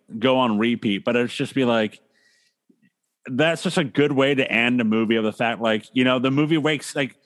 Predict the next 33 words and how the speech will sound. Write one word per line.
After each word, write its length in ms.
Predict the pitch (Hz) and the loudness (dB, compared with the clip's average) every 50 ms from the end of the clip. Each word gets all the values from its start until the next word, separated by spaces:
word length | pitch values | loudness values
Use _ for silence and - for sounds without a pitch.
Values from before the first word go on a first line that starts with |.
| _ _ _ _ _ _ _ _ _ _ - - | _ _ _ _ _ _ _ _ _ _ -4 -2
like, 160 | 143 135 - | 0 0 2
the 80 | 165 | 2
movie 260 | 151 151 170 175 185 180 | 2 4 4 2 2 0
starts 340 | - - - 165 165 151 | -2 0 0 0 0 0
with 140 | - 156 143 | -2 -4 -2
him 260 | - 156 156 156 156 - | 0 0 0 0 -2 0
opening 400 | - 135 143 139 160 147 147 139 | 0 0 0 0 0 0 0 0
his 120 | 135 123 123 | 0 0 0
eyes, 320 | 123 120 123 131 127 120 | 0 0 0 -2 -2 -2
waking 360 | 117 123 127 113 127 123 113 | -2 -2 -2 -2 -4 -4 -2
up 140 | 117 117 - | -4 -4 -6
to 60 | - 180 | -8 -6
something, 420 | - 113 107 92 - 101 95 95 | -4 -4 -4 -2 -2 -2 -2 0
right? 320 | 101 107 110 110 123 - _ _ _ _ _ _ _ _ _ _ - - | 0 0 0 0 -2 -4 _ _ _ _ _ _ _ _ _ _ -2 0
And 120 | 135 135 | 2 2
then 440 | 139 139 139 139 139 135 139 127 110 _ _ _ _ _ _ _ _ _ _ _ _ _ _ _ _ _ _ _ _ _ _ _ _ _ - - | 2 2 2 2 2 0 -2 -4 -4 _ _ _ _ _ _ _ _ _ _ _ _ _ _ _ _ _ _ _ _ _ _ _ _ _ -4 -2
at 140 | 143 147 | -2 0
the 160 | - 160 143 147 | 0 0 2 2
end, 240 | 147 156 160 156 | 2 2 2 0
the 60 | 143 131 | 0 0
guy 260 | 117 139 127 127 123 | 2 2 2 2 0
dies, 680 | 117 135 127 127 127 123 117 113 107 107 110 107 - - - _ - | 0 2 2 2 2 2 0 0 0 0 -2 -2 -6 -10 -18 _ -4
but 160 | 110 135 120 | -2 0 2
then 120 | 135 131 | 2 2
all 140 | 135 135 139 | 2 2 0
of 60 | 123 | 0
a 20 | 147 | 0
sudden 160 | 151 143 127 | -2 0 0
he 140 | 131 143 143 | -2 -2 -2
<laughs> 20 | |
opens 340 | - 131 135 139 160 147 143 139 | 0 -2 0 0 0 0 0 0
his 140 | 135 110 | -2 0
eyes, 420 | 117 113 113 117 127 139 147 135 | 0 0 0 0 0 -2 -4 -6